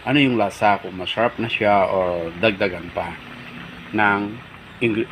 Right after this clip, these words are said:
ricado niya. Di ricado na, guys. Sige. Kuha tayo nung ano niya, sabaw. Tikman lang natin, guys. Sige. Hmm.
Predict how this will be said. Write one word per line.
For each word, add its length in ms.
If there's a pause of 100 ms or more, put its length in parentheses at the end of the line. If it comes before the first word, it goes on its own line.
ricado 480
niya. 240
Di 160
ricado 320
na, 160
guys. 160
Sige. 320 (1400)
Kuha 160
tayo 240
nung 320
ano 160
niya, 160
sabaw. 480 (320)
Tikman 240
lang 160
natin, 400
guys. 240
Sige. 200 (440)
Hmm. 320